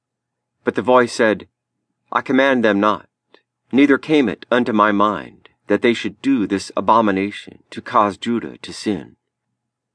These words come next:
This eye is in every man who thinks he has angered God and must make sacrifices to appease him. All the wars of the world are an appeasement.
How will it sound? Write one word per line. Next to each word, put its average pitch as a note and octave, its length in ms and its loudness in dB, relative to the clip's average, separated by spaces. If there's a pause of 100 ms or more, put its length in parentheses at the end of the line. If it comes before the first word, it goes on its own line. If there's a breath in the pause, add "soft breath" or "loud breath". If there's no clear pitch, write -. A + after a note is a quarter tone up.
(380)
This D3+ 240 0
eye F#2 300 4
is G2+ 180 0
in A#2+ 120 4
every B2+ 220 4
man C3 360 2
who A#2 120 2
thinks - 380 -4
he A#2+ 120 0
has A2 160 4
angered A#2 380 2
God E2 420 -2
and G#2 220 2
must G2+ 260 -2
make G2 220 0
sacrifices E2 920 -6
to F#2+ 120 -6
appease G#2 400 -10
him. - 140 -20 (1120)
All C3 180 4
the C#3+ 80 2
wars D3 400 4
of C3+ 80 0
the B2 80 2
world A#2 420 -2
are A2+ 140 6
an G#2 80 4
appeasement. - 800 -8